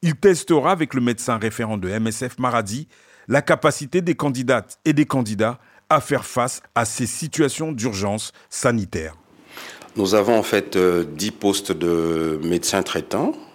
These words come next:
Speaker 2: en cours, sauf que pour éviter évidemment, euh, les mouvements, on envisage, euh, au moins en recruter une quinzaine. Comme ça, en cas d'absence de l'un, euh, que cela soit plus facile pour nous de, d'avoir, euh,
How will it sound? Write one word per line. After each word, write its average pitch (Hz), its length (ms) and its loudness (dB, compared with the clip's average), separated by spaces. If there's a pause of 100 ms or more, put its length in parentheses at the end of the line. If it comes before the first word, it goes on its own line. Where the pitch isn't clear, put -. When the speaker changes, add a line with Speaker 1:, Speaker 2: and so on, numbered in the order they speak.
(160)
Speaker 2:
en 78 100 -10
cours, 117 440 -4
sauf - 440 -4
que 80 540 -4 (800)
pour 90 180 4
éviter 87 420 2
évidemment, 85 640 4
euh, 76 640 0
les 80 160 0
mouvements, 87 600 0
on 80 1000 -4
envisage, 82 640 -2
euh, 76 300 -2 (840)
au 87 120 2
moins 90 540 2 (180)
en 80 140 -2
recruter 82 500 0
une 82 120 0
quinzaine. 82 640 0 (600)
Comme 82 180 -4
ça, 90 200 0
en 82 300 0
cas 82 280 -2
d'absence 82 520 -2
de 82 100 -2
l'un, 78 160 -2
euh, 76 680 0
que 78 120 -6
cela 80 260 -2
soit 80 260 -4
plus 85 140 -4
facile 80 400 -4
pour 80 180 -4
nous 80 160 -4
de, 76 420 -6
d'avoir, 80 480 0
euh, 73 240 -2